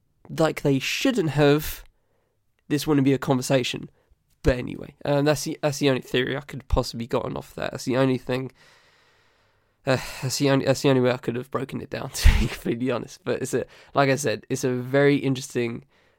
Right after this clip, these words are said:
argument you've put forward, and, um, I genuinely think it's worthy of more thought.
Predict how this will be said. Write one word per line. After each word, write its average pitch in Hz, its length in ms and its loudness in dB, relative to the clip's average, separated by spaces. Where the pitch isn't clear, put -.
argument 135 420 0
you've 131 120 -4
put 151 180 2
forward, 170 480 0
and, 123 500 -2
um, - 500 -4
I 117 220 -2
genuinely 131 300 0
think 120 200 -6
it's - 120 -18
worthy 117 300 -6
of - 280 -12
more 120 240 -4
thought. 113 320 -6